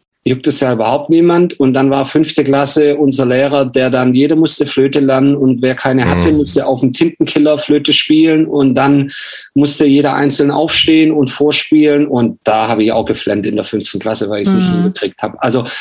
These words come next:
Speaker 1: mein Zugang zur Musik war <laughs> eigentlich denkbar schlecht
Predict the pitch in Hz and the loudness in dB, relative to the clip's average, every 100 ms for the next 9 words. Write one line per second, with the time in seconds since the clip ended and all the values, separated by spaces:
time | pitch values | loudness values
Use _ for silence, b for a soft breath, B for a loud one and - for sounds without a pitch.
0 | B - 131 131 - 202 190 151 - 147 | B -2 0 0 0 0 2 0 2 2
1 | 135 160 - 147 143 131 143 127 135 131 | 0 -2 -2 -4 -2 -2 -2 -2 -2 -2
2 | - 127 131 - 147 - - | -2 0 0 0 0 -2 -10